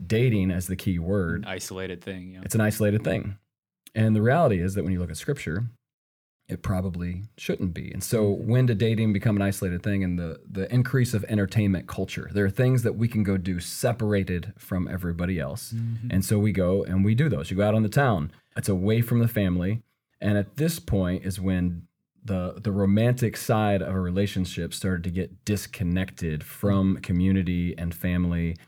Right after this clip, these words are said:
Speaker 1: There were lots of options on what to do. It didn't involve having to hang out with mom and dad,
Speaker 2: Mm-hmm.
Speaker 1: which part of me,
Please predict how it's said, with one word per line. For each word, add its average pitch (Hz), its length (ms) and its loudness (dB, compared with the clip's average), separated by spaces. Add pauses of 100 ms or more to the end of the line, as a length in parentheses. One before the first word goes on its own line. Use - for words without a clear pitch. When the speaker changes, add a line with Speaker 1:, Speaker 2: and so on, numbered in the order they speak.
(140)
Speaker 1:
There 87 100 -4
were 82 60 -2
lots 98 240 0
of - 60 -2
options 98 360 0
on 92 80 0
what 92 100 -2
to - 80 -12
do. 90 280 -2
It 80 120 -4
didn't - 180 -4
involve 87 300 -2
having 87 260 -4
to 87 60 -4
hang 87 160 -4
out 80 140 -2
with 85 100 -10
mom 73 180 -4
and 71 100 -6
dad, 58 260 -8 (200)
Speaker 2:
Mm-hmm. 110 280 -6
Speaker 1:
which 113 400 -4
part 139 200 4
of 117 100 4
me, 95 260 2